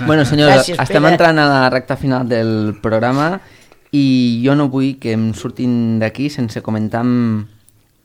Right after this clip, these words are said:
Speaker 1: una qüestió, home, filosòfica no ho crec,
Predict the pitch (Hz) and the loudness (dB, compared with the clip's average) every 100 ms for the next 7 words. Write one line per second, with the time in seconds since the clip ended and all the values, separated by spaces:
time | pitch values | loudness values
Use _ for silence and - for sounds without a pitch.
0 | - 113 107 104 101 101 101 107 - 113 | -6 -4 -2 -2 -2 -4 -6 -10 -8 -4
1 | 110 104 - - _ _ _ _ _ 120 | -2 -2 -4 -12 _ _ _ _ _ -4
2 | 107 - 113 117 135 - 170 151 120 - | -2 -2 -2 -2 -2 -4 -4 -2 -2 -2
3 | 104 98 | -6 -6